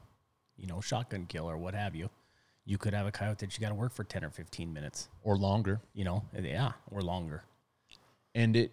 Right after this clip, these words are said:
Speaker 2: it, with that, that added feature, that added obstacle of the camera, um, not only do we take more advantages regarding, uh,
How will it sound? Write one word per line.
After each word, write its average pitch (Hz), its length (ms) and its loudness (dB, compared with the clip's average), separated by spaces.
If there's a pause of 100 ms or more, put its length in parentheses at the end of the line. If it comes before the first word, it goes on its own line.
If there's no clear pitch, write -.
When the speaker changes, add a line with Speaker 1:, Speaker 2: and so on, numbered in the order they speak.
Speaker 2:
it, 123 240 2 (140)
with 117 520 2 (220)
that, 117 440 4
that 107 200 6
added 110 300 6
feature, 107 440 4
that 90 160 2
added 107 400 4
obstacle 98 500 4
of 87 80 0
the 82 100 -4
camera, 98 500 2 (680)
um, 101 240 6
not 123 180 10
only 123 320 8
do 104 280 6
we 104 240 6
take - 400 4
more 104 320 4
advantages 95 920 4 (140)
regarding, 98 640 8
uh, 78 300 2